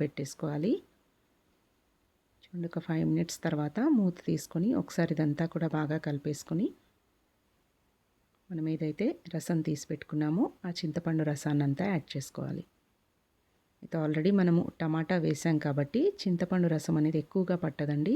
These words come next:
చూసుకొని వేసుకోండి. ఇలా కొంచెం టమాటా అలాగే కొంచెం చింతపండు రసం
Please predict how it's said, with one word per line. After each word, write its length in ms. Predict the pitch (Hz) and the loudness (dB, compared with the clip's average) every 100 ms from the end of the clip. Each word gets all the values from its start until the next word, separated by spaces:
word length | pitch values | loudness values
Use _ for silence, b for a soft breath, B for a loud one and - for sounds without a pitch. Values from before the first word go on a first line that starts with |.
| 359 | 2
చూసుకొని 500 | 202 196 - 180 175 285 - b b b _ _ _ 175 | 2 2 2 0 2 0 -4 b b b _ _ _ -8
వేసుకోండి. 520 | 147 - 147 139 139 - _ _ _ _ _ _ _ _ _ _ _ _ _ _ _ _ _ _ 175 | -8 -6 -4 -4 -4 -10 _ _ _ _ _ _ _ _ _ _ _ _ _ _ _ _ _ _ -6
ఇలా 140 | 170 160 | -4 -2
కొంచెం 340 | 165 165 175 170 160 | -2 0 0 0 2
టమాటా 400 | 151 156 151 208 - 175 | 2 2 0 -2 -2 -2
అలాగే 340 | 151 147 160 165 - _ _ _ - | -2 0 0 0 -4 _ _ _ -8
కొంచెం 340 | 165 170 185 190 - - - | -6 -4 -4 -4 -8 -20 -6
చింతపండు 460 | 180 165 165 165 165 | -2 -2 0 2 2
రసం 240 | 156 156 | 0 0